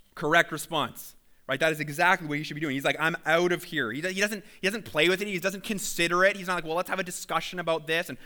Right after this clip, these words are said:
I'll try and win you over." He's like, "No, in the face of, uh, of this relentless temptation, I am out of here. I am fleeing. I'm not gonna play with it. I'm not gonna embrace it in any way, shape, or form. I'm gone."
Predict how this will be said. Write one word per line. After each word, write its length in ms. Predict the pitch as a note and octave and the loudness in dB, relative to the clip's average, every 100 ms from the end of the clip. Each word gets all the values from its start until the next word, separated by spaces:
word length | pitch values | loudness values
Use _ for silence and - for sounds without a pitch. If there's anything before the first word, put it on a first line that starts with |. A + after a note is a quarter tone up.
| - | -10
I'll 140 | - D#3+ | -2 -2
try 180 | - F#3 | 0 0
and 220 | D#3 C3 | -2 -2
win 180 | F3+ F#3 | -2 0
you 200 | F3+ D3+ | 2 4
over." 300 | D3+ F#3 G3 | 4 2 0
He's 140 | E3+ | 2
like, 140 | D#3+ | -2
"No, 120 | F3 F3 | 0 -2
in 60 | |
the 80 | D#3+ | -2
face 380 | - G3 B3 - | 2 2 2 2
of, 200 | F3+ F3 - - | 2 2 -4 -4
uh, 120 | F3 F3+ | -2 0
of 320 | E3 E3 F3 | 2 2 2
this 160 | F3 - | 0 0
relentless 640 | E3+ D3+ E3 B3+ C4+ C4+ | 0 4 6 6 6 4
temptation, 640 | - C4+ - E3+ - E3+ - - - | 2 0 2 0 2 -4 -4 -12 2
I 120 | F3 | 4
am 100 | F3+ | 10
out 200 | F#3+ G#3 | 12 10
of 80 | F3+ | 8
here. 300 | F3 C3 - - - _ | 2 0 -4 -16 -20 _
I 80 | D#3+ | -2
am 100 | E3+ | -2
fleeing. 640 | - - F#3+ F#3 D#3 B2 - _ _ _ | -2 -4 -2 0 0 -4 -10 _ _ _
I'm 140 | C3+ | -4
not 220 | D#3 E3 D#3+ | 0 2 2
gonna 120 | C#3+ | -4
play 280 | - E3+ G3 | -2 -2 2
with 240 | A3 - | 0 0
it. 160 | A#3 G#3+ | -2 0
I'm 160 | C#3+ | -4
not 220 | D#3 D#3 D#3 | 0 -2 -2
gonna 260 | D3 C#3 - - _ _ _ _ - | -2 -4 -6 -20 _ _ _ _ -20
embrace 680 | - C#3 C3 C3+ E3+ G#3 G#3 | -4 -4 -4 2 2 2 -2
it 120 | G#3 | -4
in 140 | D#3 D3 | -2 -4
any 300 | D#3+ F#3 G3+ | -2 -2 -2
way, 240 | F3+ F3 | -2 -2
shape, 300 | E3+ F3 D#3 | -2 -4 -4
or 80 | D#3 | -8
form. 440 | - B2 A#2 A#2+ - _ _ _ _ _ _ _ _ _ _ | -6 -6 -6 -8 -14 _ _ _ _ _ _ _ _ _ _
I'm 160 | A#2 A#2 | -8 -2
gone." 400 | A#2 G#2+ G#2 | -2 -2 -6